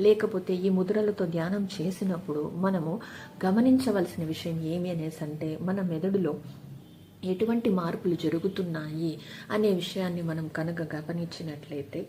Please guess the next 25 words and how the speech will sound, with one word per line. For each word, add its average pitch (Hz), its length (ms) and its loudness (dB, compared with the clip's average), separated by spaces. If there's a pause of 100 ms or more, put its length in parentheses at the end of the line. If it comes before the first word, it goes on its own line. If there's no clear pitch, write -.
కొన్ని 226 260 6
విషయాలు 170 340 0
తెలుస్తుంది. 151 580 -6
ఏమి 185 360 2
అంటే, 151 340 -6 (360)
మనకు 185 480 2 (140)
ప్రత్యేకించి 180 800 0
ఒక 170 220 -2
చోట 165 360 -2 (440)
సూదులతో 185 540 2
గుచ్చినట్లు 165 680 -4
కానీ, 156 460 -6
లేకపోతే 175 720 0
నొప్పి 175 320 -2
పుట్టడం 180 600 -4
కానీ, 151 260 -8
ఇటువంటి 175 460 0
విషయాలను 165 480 -2
మనము 160 340 0 (260)
గమనించవచ్చునన్నమాట. 156 1120 -4
So, - 380 0
ఇది 202 240 2
కేవలం 190 640 6
మనకు 165 440 -2
లోపల 180 640 2